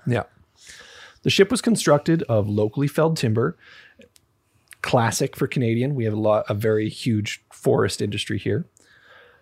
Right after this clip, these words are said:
Um, and was what you would call a brigantine, and that's known as a ship with two masts.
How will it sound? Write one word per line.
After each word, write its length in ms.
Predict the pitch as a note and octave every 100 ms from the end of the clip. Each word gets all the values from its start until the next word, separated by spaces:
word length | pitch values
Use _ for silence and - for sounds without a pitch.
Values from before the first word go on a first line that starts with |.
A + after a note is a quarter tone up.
| _ _ _ - -
Um, 400 | A#2+ A#2 A2 - _ -
and 140 | C#3+
was 140 | C#3+ B2
what 220 | F3 G3
you 80 | G3
would 140 | F#3
call 300 | - A2+ A2
a 60 | B2
brigantine, 800 | A2 - E3 B2+ - G2 - - _ -
and 300 | - G#2 G2
that's 280 | G2 F#2+ -
known 180 | G2+ G2
as 120 | G#2+
a 40 |
ship 340 | G#2 - - -
with 160 | - -
two 200 | A#2+ A#2+
masts. 800 | A#2 G#2+ C2+ - - - -